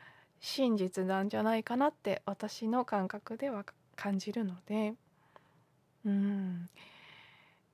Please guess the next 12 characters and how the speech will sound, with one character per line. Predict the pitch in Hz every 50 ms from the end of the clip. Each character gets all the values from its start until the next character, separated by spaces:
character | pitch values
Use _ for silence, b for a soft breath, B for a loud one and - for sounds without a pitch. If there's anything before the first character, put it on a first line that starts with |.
| _ _ -
こ | - 190
の | 185 170 170 170 175 - -
音 | - 196 180 180
声 | 185 - 175 170
配 | 175 - 190 180 180
信 | - - 190 180 165 139 160
を | - - - - -
す | - - - 180
る | 180 185 185 185 185 - - _ _ _ _ _ _ _ _ -
前 | 214 214 220 208 185 175 170
に | 175 185 - -
必 | 185